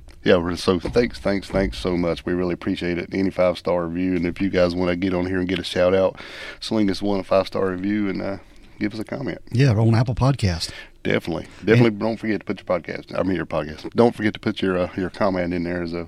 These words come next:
Speaker 1: so it'll, uh, let us know.
Speaker 2: That's right. And if anybody wants to go to the website and click on the store page and get you some kind of merch to wear, t-shirt.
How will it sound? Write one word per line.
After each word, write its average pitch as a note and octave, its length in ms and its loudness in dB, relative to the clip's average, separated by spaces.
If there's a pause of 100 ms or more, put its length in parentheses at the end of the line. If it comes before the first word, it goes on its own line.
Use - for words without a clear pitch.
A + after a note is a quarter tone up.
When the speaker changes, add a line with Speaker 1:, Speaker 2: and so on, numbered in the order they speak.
Speaker 1:
so F2 200 -6
it'll, E2 220 -4
uh, E2+ 60 -6 (120)
let F#2 120 -2
us E2 100 -8
know. E2+ 140 -4 (240)
Speaker 2:
That's G2+ 140 -4
right. B2 220 2 (540)
And A2 160 4
if G#2 60 6
anybody B2 320 10
wants B2+ 200 6
to B2 60 2
go B2 220 10
to A#2+ 80 6
the G#2 80 4
website B2+ 580 6
and G2+ 140 0
click C3+ 220 2
on A#2+ 100 4
the G2+ 80 0
store C3 240 2
page C3+ 460 4
and G2+ 100 0
get A#2 140 2
you - 40 -4
some C3 160 2
kind A#2+ 200 2
of G2 120 2
merch B2+ 300 4
to B2 80 0
wear, C3 320 4
t-shirt. D3 560 2